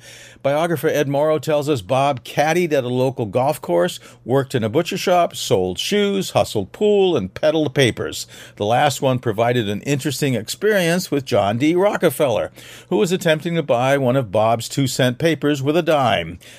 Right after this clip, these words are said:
and Bob had no change, so he simply told the oil baron to take the paper and settle up the next day. But Rockefeller insisted on Bob taking the dime and making change, which Bob accomplished by fetching change from a nearby store. Rockefeller took the change and rendered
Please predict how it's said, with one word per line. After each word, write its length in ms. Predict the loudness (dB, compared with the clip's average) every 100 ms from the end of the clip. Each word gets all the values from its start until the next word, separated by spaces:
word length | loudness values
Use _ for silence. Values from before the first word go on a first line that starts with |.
| -6
and 160 | -2 2
Bob 260 | 2 4
had 180 | 0 0
no 120 | 0
change, 580 | 0 2 2 2 -2 -2
so 140 | 0
he 80 | 0
simply 360 | 2 0 2 0
told 300 | 2 2 2
the 100 | 2
oil 280 | 4 2 2
baron 360 | 2 2 0
to 120 | -2
take 240 | 0 0 0
the 60 |
paper 380 | 0 0 2 0
and 140 | 0 -2
settle 380 | 0 2 4
up 220 | 4 0 -2
the 80 |
next 280 | -2 -2 -2
day. 340 | 0 2 2 -4 -12 -20 -2
But 140 | 0
Rockefeller 600 | 2 0 0 0 2 2
insisted 640 | 0 0 -2 0 0 0 0
on 160 | 0 2
Bob 320 | 0 0 0
taking 340 | 0 0 0
the 100 | -2
dime 440 | 0 0 2 0 -2
and 100 | -2
making 320 | -2 -2 -4
change, 560 | -2 0 2 2 0
which 240 | -4 -8 -2
Bob 240 | 0 0
accomplished 680 | -2 -4 -2 0 2 0 -4 -20 -14 -2
by 120 | -2
fetching 380 | 0 0 0 -2
change 380 | 0 0 -2 -4
from 160 | -2
a 80 | 0
nearby 400 | 0 0 0 -2
store. 580 | -2 0 2 4 2 0 -8 -16 -2
Rockefeller 540 | -2 0 0 0 0
took 280 | 0 -2 0
the 100 | -4
change 540 | 0 2 4 2 0
and 260 | -2 -2 0
rendered 400 | 0 2 0